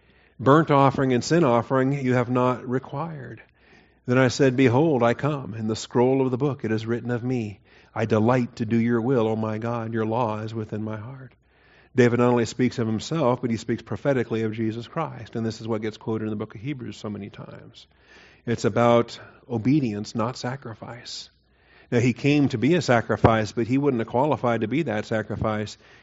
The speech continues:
if he was not obedient. He was the obedient son, the son in whom I'm well pleased, qualified to be the sacrifice.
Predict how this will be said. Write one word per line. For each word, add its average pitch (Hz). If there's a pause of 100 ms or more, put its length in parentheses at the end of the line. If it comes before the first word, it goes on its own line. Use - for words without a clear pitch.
if -
he 117
was 107
not 107
obedient. 110 (580)
He 120
was 113
the 113
obedient 110
son, 113
the 107
son 113
in 104
whom 107
I'm 104
well 101
pleased, - (380)
qualified 113
to 123
be 107
the 110
sacrifice. -